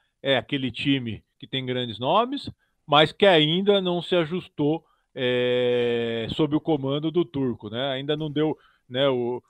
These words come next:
o, o, o futebol que o, que o Gre-, que o Atlético apresentou ano passado, como você bem disse, que encantou, que, né, que serviu pra ganhar o Brasileiro com até certa tranquilidade, ainda não, não aconteceu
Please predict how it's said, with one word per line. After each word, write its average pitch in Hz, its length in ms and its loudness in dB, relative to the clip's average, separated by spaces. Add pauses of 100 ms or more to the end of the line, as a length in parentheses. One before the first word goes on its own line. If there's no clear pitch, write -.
(160)
o, 139 220 -12
o, - 180 -6 (100)
o 143 100 -8
futebol 147 560 4
que 147 140 -2
o, 143 240 -2
que - 160 -8
o 131 100 -2 (200)
Gre-, 139 340 2
que - 100 -6
o 127 280 -2 (300)
Atlético 143 360 0
apresentou 139 420 -2
ano 170 100 -6
passado, 147 340 -2
como 147 200 -10
você 143 280 -4
bem 151 200 -6
disse, 127 360 0 (200)
que 208 100 -8
encantou, 165 720 2 (180)
que, 135 240 -4
né, 165 180 -2
que 151 160 -8
serviu 156 300 -2
pra 165 160 0
ganhar 139 280 -2
o 151 60 -2
Brasileiro 131 580 0 (260)
com 139 140 0
até 135 480 2
certa 143 420 0
tranquilidade, 180 720 -2
ainda 208 460 0 (240)
não, 165 380 2 (300)
não 175 560 -2
aconteceu 165 840 0